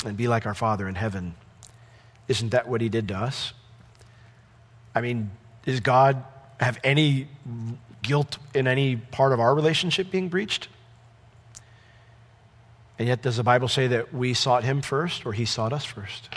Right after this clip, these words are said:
These are heavy things, and certainly I'm not sure I would have done any better in David's shoes. Probably guaranteed to do worse. But the reality is, we can be better with the Lord's help. Amen?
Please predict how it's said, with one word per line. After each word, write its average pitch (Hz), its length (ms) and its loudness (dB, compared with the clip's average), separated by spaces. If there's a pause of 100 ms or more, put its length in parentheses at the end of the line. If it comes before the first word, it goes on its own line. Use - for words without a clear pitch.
(2250)
These 151 160 4
are 147 80 4
heavy 143 240 4
things, 131 400 0
and 117 100 -6
certainly 120 580 -2 (340)
I'm 135 140 4
not 131 140 2
sure 120 220 0
I 117 60 4
would 117 100 0
have 110 100 -2
done 117 160 0
any 120 140 0
better 120 320 2
in 110 80 -4
David's 107 300 -4
shoes. 104 480 -4 (180)
Probably 104 440 -2
guaranteed 110 520 -2
to 98 80 -6
do 98 100 -6
worse. 110 420 -4 (1600)
But - 120 -4
the 131 80 0
reality 131 440 4
is, 98 420 -4 (920)
we 120 80 0
can 143 240 2
be 113 100 -2
better 98 360 -10 (680)
with 113 100 -4
the 120 100 -4
Lord's 107 260 -4
help. 85 260 -6
Amen? 123 280 0